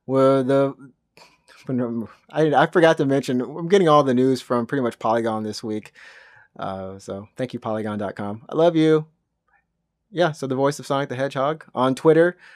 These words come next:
I know, uh, Alex is a huge fan of the, the Sega, the Sonic the Hedgehog Twitter account, but Aaron Weber is now, uh, kind of, you know, moving on to different pastures inside of Sega.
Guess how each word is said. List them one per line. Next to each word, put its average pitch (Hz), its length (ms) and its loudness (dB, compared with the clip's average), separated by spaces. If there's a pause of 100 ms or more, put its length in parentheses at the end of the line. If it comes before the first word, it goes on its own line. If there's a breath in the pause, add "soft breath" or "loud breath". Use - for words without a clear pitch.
(140 loud breath)
I 127 80 -4
know, 135 300 4
uh, 127 160 6
Alex 135 300 2
is 127 60 -8
a 123 40 -2
huge 131 320 -2
fan 127 280 -2
of 117 100 0
the, 113 400 -2 (300)
the 117 80 -8
Sega, 120 420 0 (160)
the 104 160 -8
Sonic 127 400 0
the - 80 -4
Hedgehog 120 420 -2
Twitter 127 240 -4
account, 135 300 -4
but 113 120 -6
Aaron 120 240 -2
Weber 117 320 -2
is 107 280 -6
now, 107 320 -6 (440 loud breath)
uh, 120 140 -12
kind 143 220 -2
of, 147 80 -4
you 180 40 0
know, 175 140 4
moving 175 280 2
on 175 280 2
to 170 100 -4
different 151 300 -2
pastures 151 380 0
inside 147 520 2
of 139 100 -2
Sega. 143 440 0